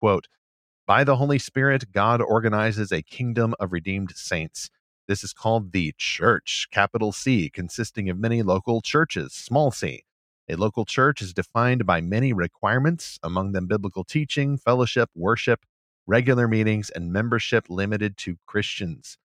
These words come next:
All biblical Christians must join a local church in some way or else actively seek out qualifying local churches in their area.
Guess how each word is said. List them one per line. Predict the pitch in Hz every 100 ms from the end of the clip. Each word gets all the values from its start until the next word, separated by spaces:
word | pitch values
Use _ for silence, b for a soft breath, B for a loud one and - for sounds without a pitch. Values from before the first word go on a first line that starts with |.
| _ _ _ _
All | 95 107 120 101
biblical | 92 113 113 107
Christians | - 123 - 120 104
must | 92 113 - -
join | 117 123
a | 120
local | 101 117 120
church | - 123 123 104
in | 92
some | - 131 139
way | 110 113 165
or | 120 87
else | 95 101 -
actively | 82 117 107 98
seek | 90 - 131 123
out | 123 123 -
qualifying | 120 120 - 98 90
local | 95 101 98
churches | - 104 98 90
in | 95
their | 90 85
area. | 82 95 87 60